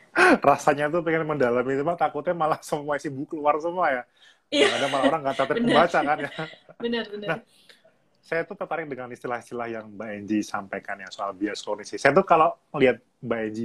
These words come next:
Speaker 1: bikin konten itu selalu, selalu ada kata-kata unik, kata-kata khas Mbak Enji yang, apa ya, yang setidaknya untuk orang-orang seperti saya gitu kan ya, yang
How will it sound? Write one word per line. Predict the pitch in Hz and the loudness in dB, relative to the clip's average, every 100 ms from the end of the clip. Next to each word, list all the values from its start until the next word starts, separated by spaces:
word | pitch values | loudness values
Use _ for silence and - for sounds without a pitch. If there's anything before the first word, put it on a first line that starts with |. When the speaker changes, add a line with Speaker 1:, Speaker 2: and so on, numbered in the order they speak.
| 107 | -4
Speaker 1:
bikin | 107 117 110 | -4 -6 -4
konten | 113 113 117 | -4 -2 -4
itu | 113 143 | 0 0
selalu, | 135 117 139 - _ _ _ - | 2 4 2 0 _ _ _ -4
selalu | - 143 | 4 6
ada | 170 135 123 | 6 4 2
kata-kata | 135 - 139 143 143 147 - | -2 -2 -2 -4 -4 -4 -6
unik, | 156 151 170 | -10 -10 -10
kata-kata | 156 135 135 139 135 139 | -8 -6 -6 -6 -10 -6
khas | 139 - | -6 -6
Mbak | 117 117 | -8 -8
Enji | 120 113 139 139 | -8 -6 -2 -2
yang, | 120 _ _ - - _ | -4 _ _ -20 -20 _
apa | 139 147 151 | -10 -4 -2
ya, | 120 110 | -2 -6
yang | 117 120 _ _ _ _ _ _ _ _ _ | -10 -14 _ _ _ _ _ _ _ _ _
setidaknya | - - 165 139 151 226 | -8 0 2 2 2 0
untuk | 208 165 175 147 | -2 -6 -6 -4
orang-orang | 143 147 147 143 | -2 -4 -4 -8
seperti | 139 143 | -6 -6
saya | 139 120 120 120 | -4 -6 -6 -8
gitu | 120 117 | -8 -4
kan | 127 120 | -4 -4
ya, | 110 | -6
yang | 113 117 | -6 -6